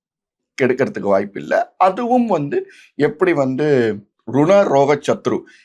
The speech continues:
எதிரி, வியாதி, அஹ், சத்ரு. ருணம்னா கடன், ரோகம்னா வியாதி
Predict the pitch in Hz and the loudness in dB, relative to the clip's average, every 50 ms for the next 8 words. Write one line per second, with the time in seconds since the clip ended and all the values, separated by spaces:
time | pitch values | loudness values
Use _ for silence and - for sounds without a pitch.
0 | _ _ - 120 127 135 135 170 170 185 190 185 - - 107 113 117 123 127 135 | _ _ 0 2 2 2 2 0 -2 -2 -4 -6 -10 -6 -2 2 4 4 4 4
1 | 139 147 151 175 - - _ _ _ _ _ _ _ _ - - 113 107 104 - | 2 0 -4 -8 -10 -14 _ _ _ _ _ _ _ _ 0 2 2 2 2 2
2 | - 123 - - 147 123 - - - _ _ - 139 147 165 185 180 180 170 180 | 0 -2 0 2 0 0 0 -2 -6 _ _ -2 0 2 2 2 0 0 0 -2
3 | 185 185 - 110 107 120 123 - _ _ _ _ _ _ _ _ _ _ _ _ | -2 -2 -2 -2 0 -2 -2 -4 _ _ _ _ _ _ _ _ _ _ _ _
4 | _ _ _ _ _ _ - - 117 135 156 165 156 143 120 107 120 127 107 98 | _ _ _ _ _ _ -4 0 2 2 2 2 2 0 0 0 0 -2 0 0
5 | 98 104 101 92 92 - - _ _ | -2 -2 -2 -2 -6 -12 -16 _ _